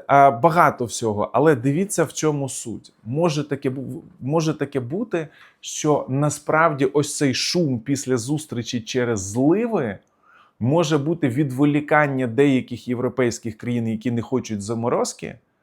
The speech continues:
і неєвропейських країн, які теж не хочуть заморозки чи завершення війни. Вони їх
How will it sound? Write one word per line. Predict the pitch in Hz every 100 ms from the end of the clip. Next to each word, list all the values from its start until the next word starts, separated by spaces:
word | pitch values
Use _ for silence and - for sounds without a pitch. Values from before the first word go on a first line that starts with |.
| _ _ _ _ _ _
і | 147
неєвропейських | 135 131 123 110 110 107 104 101 - 101
країн, | - 101 98 101
які | 101
теж | 101 120 104
не | 107
хочуть | - 110 107 92
заморозки | 107 110 170 180 131
чи | 113 120
завершення | 123 127 120 101 110 104
війни. | 98 101 95 - _ _
Вони | 107 135 151
їх | 139 123